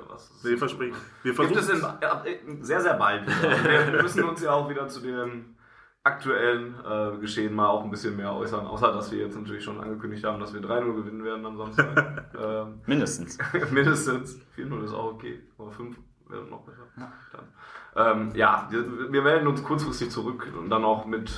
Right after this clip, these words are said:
Speaker 1: äh, Volker, der mal sa-, langsam seine, sein, sein, seine Hardware wieder in den Griff kriegt.
Speaker 2: Aber er hat, äh, positive Signale gesendet.
Speaker 1: Ja. Ja, und ansonsten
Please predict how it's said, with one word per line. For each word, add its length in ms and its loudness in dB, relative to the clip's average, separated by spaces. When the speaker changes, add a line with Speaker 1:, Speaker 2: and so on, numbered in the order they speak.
Speaker 1:
äh, 400 -2
Volker, 360 -2
der 140 -4
mal 260 -6
sa-, 200 -2
langsam 360 4
seine, 420 0
sein, 200 -4
sein, 520 -8
seine 240 -4
Hardware 360 2
wieder 440 -10
in 80 -18
den 80 -14
Griff 180 -16
kriegt. 220 -12
Speaker 2:
Aber 180 4
er 80 4
hat, 180 4
äh, 120 0
positive 420 -4
Signale 340 -6
gesendet. 320 -14
Speaker 1:
Ja. 80 8
Ja, 200 2
und 140 -4
ansonsten 720 -2